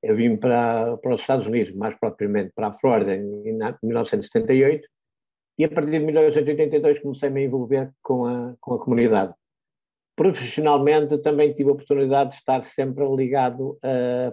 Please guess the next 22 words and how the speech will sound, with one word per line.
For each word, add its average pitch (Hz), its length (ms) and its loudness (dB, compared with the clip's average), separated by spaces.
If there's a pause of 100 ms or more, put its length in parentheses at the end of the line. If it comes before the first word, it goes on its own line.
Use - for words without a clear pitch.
pessoas, 139 540 2 (200)
eh, 123 840 0 (1300)
portuguesas, 156 720 2 (600)
eh, 131 680 0
residentes 131 640 2
e 127 80 2
não 131 200 -2
residentes. 101 680 -8 (760)
E 156 360 4
a 170 60 4
Palcos 175 380 0
foi 180 120 0
uma 165 140 0
oportunidade 143 640 0
que - 80 -8
me 147 80 0
apareceu 143 380 -2
em 131 80 -2
dois 131 160 2
mil 135 180 0
e 135 80 -4
dezanove, 113 640 -4